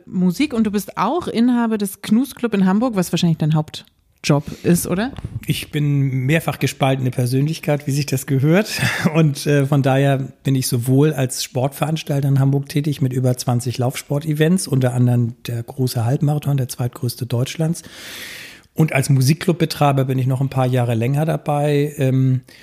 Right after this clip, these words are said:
Speaker 2: und die Schwerpunkte wechseln tatsächlich. Also über die vielen Jahre hat's im Knust Phasen gegeben, wo ich annähernd pleite war.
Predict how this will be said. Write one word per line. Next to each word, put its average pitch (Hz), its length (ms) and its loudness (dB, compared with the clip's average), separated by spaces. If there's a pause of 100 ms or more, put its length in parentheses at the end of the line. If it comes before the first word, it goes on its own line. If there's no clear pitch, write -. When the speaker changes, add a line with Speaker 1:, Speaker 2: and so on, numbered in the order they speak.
(160)
Speaker 2:
und 151 240 -6
die 131 140 0
Schwerpunkte 143 600 0
wechseln - 400 -8 (120)
tatsächlich. 123 560 -8
Also 123 160 -4
über 131 200 -2
die 127 100 0
vielen 135 340 2
Jahre 135 380 2
hat's - 200 -4
im 127 120 -4
Knust 139 340 -4
Phasen 135 360 0
gegeben, 135 520 2 (440)
wo 135 140 -2
ich 123 140 -6
annähernd 127 360 2
pleite 143 440 0
war. 147 460 2